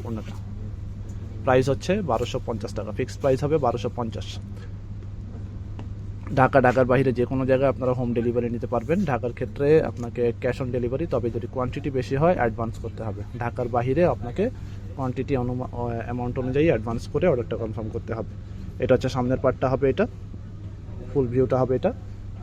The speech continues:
কারিজমা টাইপের ডিজাইন হবে। এটা হচ্ছে ব্যাক সাইডটা, হাতার পার্টটা হবে এটা। প্যান্টের কাপড় এক কালারের মধ্যে আর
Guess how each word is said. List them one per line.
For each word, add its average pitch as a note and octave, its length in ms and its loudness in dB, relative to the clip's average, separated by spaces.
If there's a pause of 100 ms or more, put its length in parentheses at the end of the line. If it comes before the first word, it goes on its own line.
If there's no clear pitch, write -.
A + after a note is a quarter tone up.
(500)
কারিজমা C3+ 440 2
টাইপের B2 340 2
ডিজাইন A#2 260 2
হবে। A#2 200 0
এটা E3 120 0
হচ্ছে A#2+ 200 -2
ব্যাক A2+ 180 0
সাইডটা, B2 440 0 (560)
হাতার A#2 280 -6
পার্টটা - 260 -6
হবে G#2 200 -4
এটা। F#2+ 120 -8 (480)
প্যান্টের A2+ 300 -4
কাপড় A#2+ 260 0
এক A2 140 -4
কালারের B2+ 360 4
মধ্যে B2+ 240 2 (880)
আর A2 120 -4